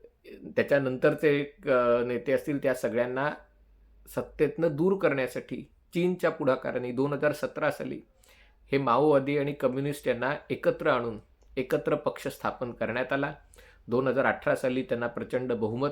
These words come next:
मिळालं आणि मग त्याच्यामध्ये के पी शर्मा ओली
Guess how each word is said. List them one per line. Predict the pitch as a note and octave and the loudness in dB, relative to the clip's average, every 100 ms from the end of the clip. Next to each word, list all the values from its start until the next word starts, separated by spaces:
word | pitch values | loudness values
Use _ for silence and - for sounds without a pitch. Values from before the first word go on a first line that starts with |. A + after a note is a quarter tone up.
| D3 | 0
मिळालं | D3 C#3+ D3+ D#3 _ _ _ _ - | 0 0 -2 -6 _ _ _ _ -10
आणि | - D#3 | -2 0
मग | D#3 D#3+ | 0 0
त्याच्यामध्ये | C3 A#2+ C3+ C3+ B2 C#3+ D#3 - _ _ _ _ _ _ _ | 0 2 2 0 0 0 -2 -8 _ _ _ _ _ _ _
के | C#3 | 2
पी | C3+ - D3+ | 2 4 2
शर्मा | D3 C3+ B2 - - _ _ | 2 2 0 -6 -10 _ _
ओली | C#3+ C#3 B2+ G#2+ | 0 2 2 -2